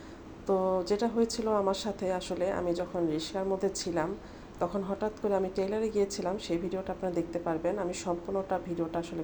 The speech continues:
করতে পারিনি, তখনই আমি অসুস্থ হয়ে গিয়েছিলাম। হঠাৎ করে, মানে, আমার কী হয়েছিল আমি জানি না,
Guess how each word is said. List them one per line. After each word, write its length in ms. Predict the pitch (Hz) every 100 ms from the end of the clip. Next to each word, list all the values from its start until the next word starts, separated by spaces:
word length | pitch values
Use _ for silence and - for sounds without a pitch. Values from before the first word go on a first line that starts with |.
| 175
করতে 240 | 185 196
পারিনি, 440 | 190 170 170 185 226
তখনই 300 | 202 - 220
আমি 140 | 208 190
অসুস্থ 340 | 170 165 -
হয়ে 160 | 175 147
গিয়েছিলাম। 480 | 135 131 - 85 76 - - - - - -
হঠাৎ 260 | 202 262 254 -
করে, 300 | 233 214 208
মানে, 180 | 208 190
আমার 200 | 185 185 -
কী 120 | 214
হয়েছিল 340 | 214 208 - 196
আমি 140 | 190
জানি 260 | 185 170 170
না, 140 | 170